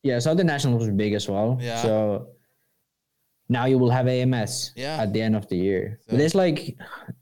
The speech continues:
Speaker 1: there's, like, just, just a little bit under ten very big races in eight scale in America this year.
Speaker 2: Yep.
Speaker 1: In ten scale, it's nothing much, really.
Speaker 2: Well, one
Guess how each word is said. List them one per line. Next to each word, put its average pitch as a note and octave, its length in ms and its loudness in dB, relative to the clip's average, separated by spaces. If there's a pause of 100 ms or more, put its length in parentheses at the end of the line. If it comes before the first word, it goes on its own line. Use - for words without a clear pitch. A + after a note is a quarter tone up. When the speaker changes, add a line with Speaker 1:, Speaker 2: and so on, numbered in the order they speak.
(200)
Speaker 1:
there's, C#3 200 2
like, C#3 300 0 (1040)
just, F#3 480 2
just F3 460 2
a C#3 40 2
little C#3 220 2
bit B2+ 140 2
under A#2 280 2
ten G#2+ 560 0 (360)
very B2+ 400 2
big A2+ 180 0
races A2+ 300 0
in A2 100 0
eight G#2+ 180 0
scale G2 280 -2
in G2 100 -2
America G2 320 -2
this F#2+ 220 -6
year. F#2+ 280 -2 (160)
Speaker 2:
Yep. C3 120 -12 (260)
Speaker 1:
In A2+ 100 2
ten C#3+ 220 2
scale, D3+ 420 0
it's - 380 -4 (640)
nothing B2 420 0
much, A#2+ 280 0
really. - 80 -4
Speaker 2:
Well, F#3+ 280 2
one F3+ 360 -4